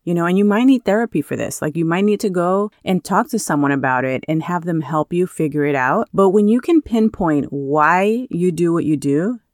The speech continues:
why you feel the way that you feel, you are able to heal from it. You know, change, when you go through life and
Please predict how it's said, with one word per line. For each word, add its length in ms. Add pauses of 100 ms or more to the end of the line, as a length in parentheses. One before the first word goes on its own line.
(140)
why 360
you 160
feel 320
the 100
way 140
that 120
you 100
feel, 560 (120)
you 240
are 200
able 400 (140)
to 80
heal 460
from 320
it. 340 (340)
You 120
know, 360 (160)
change, 840
when 200
you 120
go 140
through 160
life 340 (260)
and 540